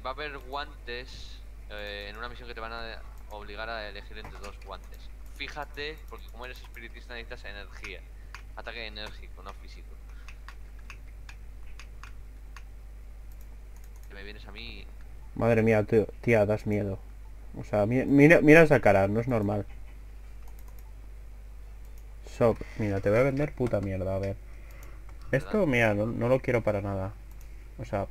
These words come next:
Speaker 2: para ti. Mira, me das cuarenta y dos cenis. A ver, eh, Energy Attack, veintinueve. Est-, me dan estos guantes. Este es veinticinco, vale, este me lo voy a quitar.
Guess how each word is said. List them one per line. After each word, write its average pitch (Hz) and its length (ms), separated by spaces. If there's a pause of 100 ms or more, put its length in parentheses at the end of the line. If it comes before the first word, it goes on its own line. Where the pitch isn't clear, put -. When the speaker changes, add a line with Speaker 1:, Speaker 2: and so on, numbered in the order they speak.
Speaker 2:
para 95 200
ti. 98 180 (180)
Mira, 107 180
me 101 100
das 117 140
cuarenta 101 360
y 98 40
dos 101 220
cenis. 98 320 (1900)
A 131 140
ver, 127 260
eh, 131 680
Energy 156 440
Attack, 165 600 (220)
veintinueve. 120 880
Est-, - 180
me 123 140
dan 117 100
estos 117 240
guantes. 110 480
Este 123 200
es 139 60
veinticinco, 107 520
vale, 95 200
este - 180
me 120 80
lo 104 80
voy 101 100
a - 20
quitar. 92 300